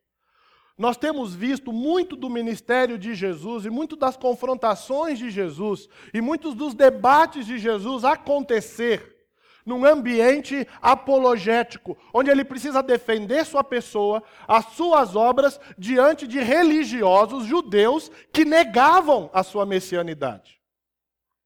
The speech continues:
Mas no capítulo onze, nós agora temos em volta de Jesus pessoas que o seguiam. Pessoas que afirmavam crer nele.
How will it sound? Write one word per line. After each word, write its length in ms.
Mas 240
no 140
capítulo 640
onze, 560
nós 240
agora 400
temos 600
em 160
volta 580
de 180
Jesus 920
pessoas 480
que 120
o 60
seguiam. 680
Pessoas 520
que 100
afirmavam 760
crer 460
nele. 640